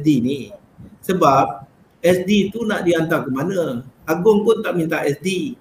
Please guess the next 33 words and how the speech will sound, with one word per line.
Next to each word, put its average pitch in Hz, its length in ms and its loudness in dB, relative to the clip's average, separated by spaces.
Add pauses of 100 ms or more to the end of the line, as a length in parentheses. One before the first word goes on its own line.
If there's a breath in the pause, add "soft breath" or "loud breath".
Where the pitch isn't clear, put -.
(360)
Kalaupun 233 420 2
Agung 180 320 2
minta 156 320 -2
S 135 160 -2
D, 131 400 -2
apa 185 160 -2
salah 185 320 2
Agung 156 160 2
minta 156 320 2
daripada 160 480 2
umno 202 400 -2 (160)
ataupun 160 480 2
kumpulan 165 480 0
dalam 185 320 0
umno, 208 240 -4
tak 180 160 -4
minta 180 320 0
daripada 160 320 -2
parti-parti 160 560 -4
lain? 196 480 0
Jadi, 165 480 6 (720 soft breath)
kita 185 400 4
jangan 185 480 0
terperangkap 180 640 -2
dan 160 80 2
kita 180 320 -2
besar-besarkan 170 720 0
ni. 143 160 -4
Sebenarnya 175 640 0
itu 233 160 2
sebab 156 400 0 (400)
umno 196 480 2
dan 180 160 0